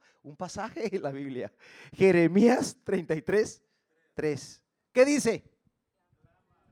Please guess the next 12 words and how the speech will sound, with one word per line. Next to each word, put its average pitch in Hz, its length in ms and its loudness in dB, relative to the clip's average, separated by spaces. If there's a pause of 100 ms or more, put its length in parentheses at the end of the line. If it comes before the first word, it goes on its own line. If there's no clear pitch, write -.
(1700)
<laughs> - 540 -20 (320)
"Y 247 180 -6
te - 240 -6
mostraré 196 840 -2 (440)
cosas 240 360 -2
grandes 226 380 -4
ocultas 254 420 -6
que 208 140 -8
tú 214 220 -6
no 220 120 -8
conoces". 190 720 -8 (1160)
Entonces, 247 600 -10